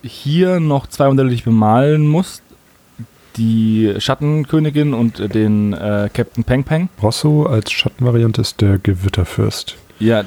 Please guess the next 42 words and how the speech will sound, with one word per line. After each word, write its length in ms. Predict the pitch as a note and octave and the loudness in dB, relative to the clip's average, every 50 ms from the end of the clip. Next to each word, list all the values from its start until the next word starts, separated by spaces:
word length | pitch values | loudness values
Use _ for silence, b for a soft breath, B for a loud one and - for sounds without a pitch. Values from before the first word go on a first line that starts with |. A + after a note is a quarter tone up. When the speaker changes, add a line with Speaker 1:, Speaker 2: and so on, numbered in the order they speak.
| - - - | -8 -12 -10
Speaker 1:
Gewitterfürst, 640 | - G#2+ G#2+ A#2 A2+ A#2+ - - A2 G#2 - - | -6 -4 -2 0 0 -2 -2 -2 -2 -4 -2 -2
ne? 80 | C3+ C3 | -4 -2
Captain 260 | - - A#2 - B2 | -2 -2 -2 0 0
Speaker 2:
Genau, 140 | A#2+ A2 G#2+ | 0 0 0
Speaker 1:
Peng 80 | G2+ - | 0 0
Peng, 140 | G#2 G2+ | 0 0
hab 80 | G2+ G2+ | 0 0
ich 0 | |
Speaker 2:
Captain 20 | G#2+ | -2
Speaker 1:
doch 60 | G#2+ | -2
Speaker 2:
Peng 320 | - G2+ F#2+ F#2+ F2+ - | 0 0 0 -2 -2 -4
Speaker 1:
gesagt. 0 | |
Speaker 2:
Peng. 1040 | - - - - - - - - - - - - - _ _ _ _ _ _ - C#3+ C#3+ | -8 -12 -16 -20 -20 -20 -20 -20 -20 -20 -20 -20 -20 _ _ _ _ _ _ 0 2 2
Speaker 1:
Und 380 | C#3 C3+ C#3 C#3 C#3 B2+ - - C#3+ C3+ - | 2 2 2 0 0 -2 -4 -8 -12 -12 -6
da 200 | D3 D3+ C#3+ C#3 | -2 -2 0 0
habe 120 | D3+ D3+ | 0 0
ich 60 | D3+ | 0
jetzt, 180 | D#3 D3 - - | -2 -4 -6 -8
ich 100 | - - | -6 -2
hatte 200 | D#3+ D#3 E3 D#3+ | -2 0 2 2
lange 320 | D3+ D3+ D#3 F3 E3+ E3 | 2 2 2 2 0 -2
Zeit, 460 | - - D#3 C#3+ C#3+ D3 C#3+ B2 - - _ _ _ _ _ _ _ _ _ _ _ _ _ _ _ - | -2 0 0 2 2 0 0 -2 -8 -20 _ _ _ _ _ _ _ _ _ _ _ _ _ _ _ -8
ich 100 | - C#3 | -4 -2
habe 160 | - C#3+ D3+ | 0 0 2
ja 120 | D3+ C#3 A#2+ | 0 0 0
schon 120 | - C#3+ | -2 -4
öfter 160 | C3+ - - C3 | -4 -2 0 0
erwähnt, 280 | A#2+ A2 A#2+ A#2+ A#2 | 0 2 0 0 0
dass 100 | A2+ - | -2 -6
ich, 160 | - - - - | -10 -16 -14 -6
wenn 220 | A#2+ C3 C3+ D3 | -2 -2 0 0
ich 180 | C#3+ B2 - - - _ _ _ _ _ _ _ - | 0 -4 -6 -10 -18 _ _ _ _ _ _ _ -8
keine 480 | - B2+ B2 B2 B2+ B2+ B2 B2 A2+ - | -2 0 2 2 4 4 2 2 0 -2
Motivation, 420 | C3 B2 A#2+ A#2+ C3 B2 - - - | -2 -2 0 0 -2 -2 -4 -6 -6
also 100 | B2+ A#2 | -2 0
wenn 80 | C3+ | 0
ich 80 | C3 A#2+ | 0 0
keine 180 | C3+ B2 B2 B2 | 2 2 2 2
Möglichkeit 300 | B2 C3+ C3 B2 C3 A#2+ | 2 2 2 2 0 -2
habe 120 | B2 A2 | -2 -6
zu 80 | - - | -8 -12
spielen, 560 | - - - C#3+ D#3 F3+ G#3+ A#3+ C#4 C#4 - | -14 -12 -8 -4 -2 0 0 0 0 -2 -6